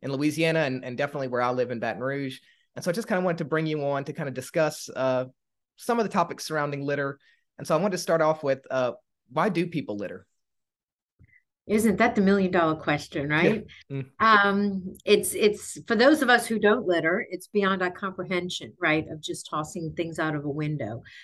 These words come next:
Speaker 2: um, or walking down a street and just dropping something for someone else to take care of. You know, it's, I wish litter, w-,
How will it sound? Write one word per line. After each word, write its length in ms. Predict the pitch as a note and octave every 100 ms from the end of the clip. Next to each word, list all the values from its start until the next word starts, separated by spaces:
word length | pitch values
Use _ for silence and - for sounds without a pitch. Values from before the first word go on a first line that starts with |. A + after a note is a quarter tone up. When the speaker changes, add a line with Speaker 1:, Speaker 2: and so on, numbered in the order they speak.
| - _ -
Speaker 2:
um, 420 | E3 D#3 D3+ D3
or 120 | D#3+
walking 400 | D3+ D#3+ D#3 D#3
down 220 | D3+ D3+ D3
a 60 |
street 480 | C#3+ - D#3 C3 G#2+
and 200 | C#3+ D3
just 260 | D3+ C#3+ -
dropping 460 | D#3+ C#3 C#3+ D3 C#3
something 440 | F3 D3+ D#3 C#3+
for 120 | -
someone 360 | D3+ E3 D3 C#3+
else 200 | C#3+ C#3
to 140 | D3+
take 300 | C#3+ C#3+ B2
care 340 | - D#3 C#3+ C3+
of. 260 | A2+ A2+ - _ - _ _
You 120 | G#3+ G#3+
know, 160 | G#3
it's, 480 | - G#3 G3+ - - - - -
I 80 | E3+
wish 340 | F#3+ A#3 A#3+ A#3
litter, 300 | G#3+ G#3 G3+
w-, 280 | F#3+ F#3+